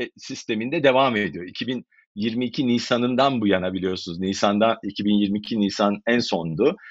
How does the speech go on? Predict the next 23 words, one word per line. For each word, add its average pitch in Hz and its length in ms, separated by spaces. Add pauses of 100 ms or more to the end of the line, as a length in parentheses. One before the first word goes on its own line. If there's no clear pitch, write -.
(160)
Bölgesel 117 520
verileri 107 420
yayınlamayı 98 560
bıraktı. 98 520
Madde 107 420
bazlı 90 400
verileri 82 420
yayınlamayı 78 560
bıraktı. 180 440 (240)
Nedenini 139 420
hepimiz 143 380
biliyoruz. 147 400
Çünkü 113 260
detaylar 110 500
olmayınca 117 720 (340)
ne 127 100
yap-, 123 200 (260)
elinizde 135 420
detaylar 131 500
olsa 101 400
siz 135 240
ne 143 60
yapabilirsiniz? 110 760